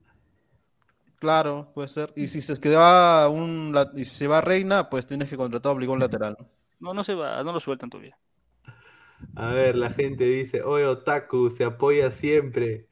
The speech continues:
Speaker 3: <laughs> Dice, "Mister Star Master Internacional, ay, Julita." "Carlos, si un equipo venezolano acaba de eliminar al Santos con
Speaker 2: Táchira.
Speaker 3: fe, no sea derrotista", dice. <laughs>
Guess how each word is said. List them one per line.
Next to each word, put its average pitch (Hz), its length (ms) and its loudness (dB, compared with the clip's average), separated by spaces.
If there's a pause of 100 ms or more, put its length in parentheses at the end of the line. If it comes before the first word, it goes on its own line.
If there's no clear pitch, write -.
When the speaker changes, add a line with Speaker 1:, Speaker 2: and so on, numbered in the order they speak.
(160)
Speaker 3:
<laughs> - 200 -20
Dice, 127 800 6
"Mister 151 400 -2
Star 143 300 -2
Master 147 460 -2
Internacional, 120 920 -4
ay, 135 120 -2
Julita." 127 880 -4 (560)
"Carlos, 131 580 4
si 156 80 -2
un 170 60 -2
equipo 165 380 -4
venezolano 139 680 -2
acaba 139 240 -2
de 147 80 0
eliminar 131 340 -2
al 120 180 -2
Santos 147 420 -4
con 175 100 4
Speaker 2:
Táchira. 135 280 -2
Speaker 3:
fe, 127 320 0 (420)
no 135 260 -2
sea 151 280 2
derrotista", 127 960 0
dice. 131 520 2
<laughs> - 480 -4